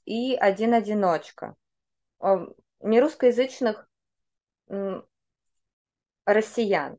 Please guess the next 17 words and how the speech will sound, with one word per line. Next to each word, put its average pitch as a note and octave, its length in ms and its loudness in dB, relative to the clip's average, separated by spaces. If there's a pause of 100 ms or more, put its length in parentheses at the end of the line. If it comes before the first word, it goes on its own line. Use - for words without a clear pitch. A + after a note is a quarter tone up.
с - 80 -20
красным E3+ 400 2
паспортом. - 560 -8
Возможно, B3 460 4
русскоязычных G#3+ 680 0
было G3 440 4
больше, C4 540 2
но A3 260 0
мы G3+ 180 -2
не G3 180 -4
всех F3 280 -4
слышали. D3+ 680 -10 (760)
Многие F#3+ 440 -2
молчали, C4 800 2 (500)
но G#3 160 0
по G#3 220 6
виду, B3+ 640 4